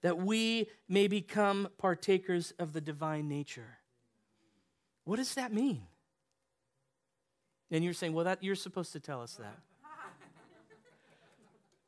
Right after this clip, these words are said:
That's what I'm saying this morning. The divine nature of Christ,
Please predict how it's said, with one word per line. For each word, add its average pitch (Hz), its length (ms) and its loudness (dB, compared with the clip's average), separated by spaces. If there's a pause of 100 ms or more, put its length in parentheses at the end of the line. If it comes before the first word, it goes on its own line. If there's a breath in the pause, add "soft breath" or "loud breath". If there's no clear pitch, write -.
That's 233 180 2
what 247 140 8
I'm 233 160 6
saying 254 320 4
this - 180 -2
morning. 208 440 0 (1120)
The 175 80 2
divine 214 440 2
nature 226 380 2
of 175 160 -4
Christ, 180 680 -8